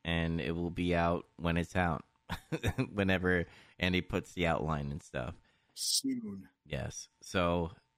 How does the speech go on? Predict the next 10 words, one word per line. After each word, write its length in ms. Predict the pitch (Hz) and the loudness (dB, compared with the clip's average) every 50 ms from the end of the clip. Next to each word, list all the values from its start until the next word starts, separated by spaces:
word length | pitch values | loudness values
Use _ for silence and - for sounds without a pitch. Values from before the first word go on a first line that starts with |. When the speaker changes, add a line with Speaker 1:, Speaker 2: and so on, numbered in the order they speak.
| _ _ | _ _
Speaker 1:
we're 200 | 98 107 123 139 | 0 2 4 4
gonna 140 | 143 143 135 | 4 4 4
end 140 | 127 123 123 | 2 2 2
it 100 | 120 107 | 0 0
here, 420 | - - 131 127 120 123 120 107 - - | 0 0 0 2 4 4 2 2 0 -2
y'all. 500 | 117 120 117 113 110 110 113 120 131 131 131 - _ _ - | 0 2 4 4 4 4 2 0 -2 -4 -8 -14 _ _ -2
Um... 560 | 90 90 90 90 90 87 87 87 87 78 - - _ _ _ _ - _ _ - _ _ _ _ _ _ _ _ _ _ _ _ _ _ _ _ _ _ _ _ _ _ _ _ _ _ - - 202 - - 220 220 240 226 220 - - _ _ 208 | 0 2 2 4 2 2 2 0 -2 -4 -8 -12 _ _ _ _ -20 _ _ -20 _ _ _ _ _ _ _ _ _ _ _ _ _ _ _ _ _ _ _ _ _ _ _ _ _ _ 2 2 2 4 6 6 6 6 6 4 0 -6 _ _ 4
remember, 540 | 226 262 262 320 302 277 220 202 175 143 - - - 226 - | 4 6 6 6 6 6 6 4 4 4 0 -6 -10 -2 0
everybody, 460 | 233 214 208 196 160 160 151 131 110 90 - - - - _ _ _ _ _ _ _ _ _ _ _ - | 2 4 4 4 4 4 2 2 2 -2 -6 -10 -12 -18 _ _ _ _ _ _ _ _ _ _ _ -2
to 280 | 156 160 139 127 117 | 2 2 2 2 0